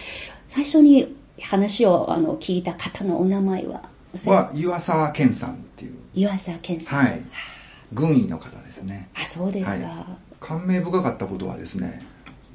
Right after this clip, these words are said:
Speaker 2: 自分のやったことを忘れてたんだよっていうことをおっしゃるんです。要は、軍医なので、
Speaker 1: えー。
Speaker 2: 生体解剖といって、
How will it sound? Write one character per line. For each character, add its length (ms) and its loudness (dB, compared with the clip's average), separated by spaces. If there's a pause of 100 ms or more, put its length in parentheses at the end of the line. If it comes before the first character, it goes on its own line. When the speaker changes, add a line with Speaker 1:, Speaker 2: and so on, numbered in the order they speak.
Speaker 2:
自 140 -8
分 160 4
の 80 4
や 120 4
っ 60 -4
た 120 0
こ 120 -4
と 120 0
を 360 0 (280)
忘 280 -8
れ 100 2
て 120 4
た 140 0
ん 100 -2
だ 160 -6
よ 140 -10 (380)
っ 20 -20
て 80 -6
い 80 -4
う 40 -8
こ 120 -14
と 80 -4
を 260 -6
お 40 -10
っ 20 -10
し 160 -14
ゃ 20 -12
る 60 -14
ん 160 -18
で 80 -20
す。 120 -20 (680)
要 140 4
は、 180 -2
軍 120 0
医 280 6
な 120 2
の 140 -4
で、 80 -4
Speaker 1:
え 220 -6 (460)
ー。 20 -20
Speaker 2:
生 240 2
体 220 2
解 220 0
剖 180 -6
と 120 -10
い 60 -10
っ 40 -14
て、 540 -4